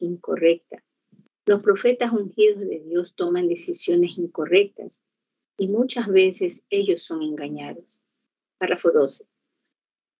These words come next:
¿Nunca han pensado acerca de Isaac cuando Esaú y Jacob se acercaron a este gran profeta del Señor sentado allí físicamente ciego y en esa ocasión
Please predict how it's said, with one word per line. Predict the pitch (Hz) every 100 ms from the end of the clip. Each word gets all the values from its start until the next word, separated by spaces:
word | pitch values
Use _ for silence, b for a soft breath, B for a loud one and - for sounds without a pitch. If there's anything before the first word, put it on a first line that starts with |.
| _ _ -
¿Nunca | 208 240 247
han | 247
pensado | 240 220 220 214 214
acerca | 214 214 220 208
de | 202
Isaac | 180 - 196 196
cuando | - 190 175
Esaú | 175 170 175 165 175 196
y | 196 180
Jacob | 175 - - 180 185
se | - 185
acercaron | 165 170 - - 185 196 185
a | 180
este | 175 - 180
gran | 175 175 175
profeta | 180 - 185 175 175
del | 170
Señor | - 170 170 165
sentado | - 170 170 170 170
allí | 156 170 170
físicamente | - 175 175 - 165 170 180 - 175
ciego | - 175 170 170 240 - _ _ _ _ _ _ _
y | - 175
en | 175
esa | 190 - 208
ocasión | 208 175 - 196 202